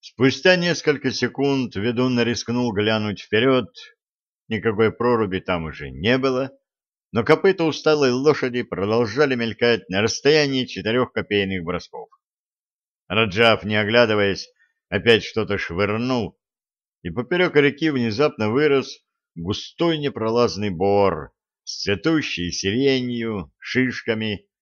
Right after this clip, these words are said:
прыгающими с ветки на ветку белками. Насчёт сезона... Колдун явно чего-то не додумал. "Не бойся, я построю мост!" —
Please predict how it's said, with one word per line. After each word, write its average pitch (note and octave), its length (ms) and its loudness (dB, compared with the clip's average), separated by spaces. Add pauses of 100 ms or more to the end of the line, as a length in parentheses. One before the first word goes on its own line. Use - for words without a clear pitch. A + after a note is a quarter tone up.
(360)
прыгающими C#3+ 840 2
с - 120 -8
ветки A2+ 280 2
на A#2+ 160 -2
ветку G2 320 0
белками. E2 800 -2 (960)
Насчёт G2 560 -2
сезона... F#2 680 -4 (400)
Колдун G#2 400 0
явно G#2 420 2
чего-то F#2+ 460 -2
не F2+ 140 -4
додумал. B1+ 640 -6 (1120)
"Не C3+ 220 0
бойся, E3+ 840 4
я D3 200 4
построю C#3 600 2
мост!" — C3+ 640 0